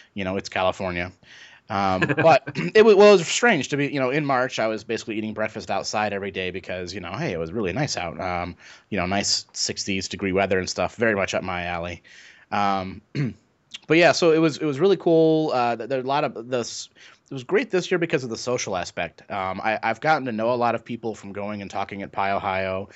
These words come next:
Speaker 1: um, Ohio Linux Fest. I went to PyCon last year. I follow a lot of people online, and so last year I got to see a few in person, and so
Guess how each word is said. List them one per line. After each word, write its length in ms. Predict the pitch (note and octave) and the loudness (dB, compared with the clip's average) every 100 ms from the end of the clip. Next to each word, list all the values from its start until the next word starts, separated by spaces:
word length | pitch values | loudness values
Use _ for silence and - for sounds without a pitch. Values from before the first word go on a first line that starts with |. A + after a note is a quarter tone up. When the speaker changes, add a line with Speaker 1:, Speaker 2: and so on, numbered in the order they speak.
| - - - | -20 -20 -8
Speaker 1:
um, 680 | F#2+ F#2+ F2+ F2+ F2+ F2+ D#2 | -4 -2 -2 -4 -4 -8 -4
Ohio 320 | F#2+ G#2 G#2+ | 0 2 2
Linux 320 | G2 G2 G#2 | 0 -4 -6
Fest. 540 | - F#2+ F#2+ - - - - - | -2 0 0 -2 -8 -16 -20 -10
I 80 | F#2+ | -4
went 140 | G2+ G#2+ | -4 -6
to 60 | |
PyCon 480 | - G2+ G2+ G#2+ G2+ | -6 -4 -4 -6 -4
last 360 | G2 F#2+ - - | -2 -2 -4 -6
year. 380 | F#2+ F#2+ F#2+ - | -4 -4 -4 -4
I 200 | F#2 F#2+ | -4 -2
follow 340 | G#2 G2 G2 | 0 0 2
a 60 | G2 | 0
lot 140 | G2 | -2
of 40 | |
people 240 | G2 G#2+ G#2 | -4 -6 -2
online, 560 | F#2 G2 G2 G2 G2+ | 0 0 -2 -2 -4
and 160 | G2+ G2+ | -6 -6
so 320 | - G2+ G2 | -4 0 0
last 340 | F#2+ G2 G#2 - | 0 -2 -2 -4
year 120 | G#2 | -4
I 20 | |
got 120 | G2+ | -4
to 100 | G2+ | -6
see 220 | - A2+ | -6 -4
a 40 | G#2+ | -4
few 220 | - G#2 | -4 -4
in 80 | G2 | -4
person, 420 | G#2+ G#2+ G#2 G2+ | -6 -6 -6 -6
and 140 | G2+ | -6
so 240 | - G#2 | -2 0